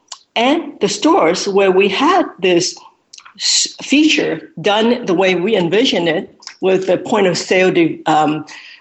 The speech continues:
uh, packaging and everything, it was blowing out. So we knew that the product was good, but we had made one big mistake, which is we didn't consider the stores that we were putting our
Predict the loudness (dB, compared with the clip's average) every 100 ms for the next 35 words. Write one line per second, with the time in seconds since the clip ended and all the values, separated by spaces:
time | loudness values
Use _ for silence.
0 | -6 -2 -2 -2 -4 -8 -12 -14 -16 -16
1 | -10 -4 -2 0 0 0 2 2 0 0
2 | 0 0 -2 -6 -2 -2 -2 -2 0 2
3 | 2 0 -2 -4 -10 _ -4 2 4 6
4 | 6 6 4 2 -2 0 0 0 -2 0
5 | 0 0 0 2 2 2 2 2 0 -2
6 | -4 -4 -4 -4 -2 0 0 0 0 0
7 | 0 -2 -8 -20 _ -4 0 2 2 0
8 | -4 -10 -20 -20 -2 2 2 2 0 0
9 | -2 -2 -2 0 2 0 -2 -6 -20 _
10 | -4 -2 2 2 4 2 0 -4 -10 -6
11 | 0 2 2 0 -2 -2 0 0 -2